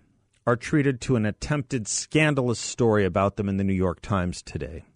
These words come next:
The article is titled, quote, "A fast-growing network of conservative groups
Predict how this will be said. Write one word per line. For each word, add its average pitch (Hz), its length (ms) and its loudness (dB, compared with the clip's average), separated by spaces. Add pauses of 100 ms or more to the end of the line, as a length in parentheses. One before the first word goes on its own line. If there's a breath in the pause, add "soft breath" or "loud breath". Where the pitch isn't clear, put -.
(640 soft breath)
The 123 140 2
article 151 400 2
is - 140 -4
titled, 113 420 0
quote, 113 440 2
"A 101 60 -2
fast-growing 127 1040 2
network 110 600 0 (100)
of - 140 -12
conservative 113 720 0
groups - 600 0